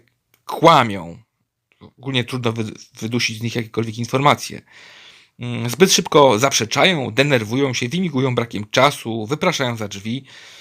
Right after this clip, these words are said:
Jeśli nazwisko Roberts nie padnie i bohaterowie będą pytać o Cole'a, podając jednak dokładny rysopis złodzieja, efekt nie będzie wiele lepszy. To wszystko może wzbudzić podejrzenia postaci, ale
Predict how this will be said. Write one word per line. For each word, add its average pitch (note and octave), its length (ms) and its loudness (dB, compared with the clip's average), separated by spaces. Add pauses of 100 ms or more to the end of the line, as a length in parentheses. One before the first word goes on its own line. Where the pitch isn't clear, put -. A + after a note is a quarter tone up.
(540)
Jeśli F#3 240 2
nazwisko E3 440 4
Roberts D#3+ 580 2
nie A2 160 -6
padnie B2 500 2
i A2 140 -10
bohaterowie C3 440 -8
będą B2 240 -8
pytać C3 340 -4
o - 80 -4
Cole'a, C#3+ 460 6 (840)
podając C3 360 4
jednak A#2+ 200 -2
dokładny B2 460 0
rysopis A#2+ 400 -2
złodzieja, A2 560 0 (100)
efekt E3+ 640 -2
nie C#3 160 2
będzie D#3+ 320 -2
wiele D#3+ 240 0
lepszy. - 540 -2 (960)
To F#3+ 100 -14
wszystko G3 240 2
może E3 200 6
wzbudzić C3+ 420 -4
podejrzenia B2 460 0
postaci, A#2+ 440 -4
ale C#3+ 200 4